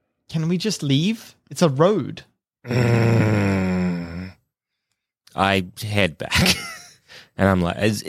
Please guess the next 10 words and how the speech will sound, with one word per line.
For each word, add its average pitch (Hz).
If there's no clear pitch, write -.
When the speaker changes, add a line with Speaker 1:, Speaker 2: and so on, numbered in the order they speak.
Speaker 2:
mid-paw, 135
be 101
like, 90
"Yeah, 80
yeah, 73
she's 80
right, 71
you -
know, -
we're, 67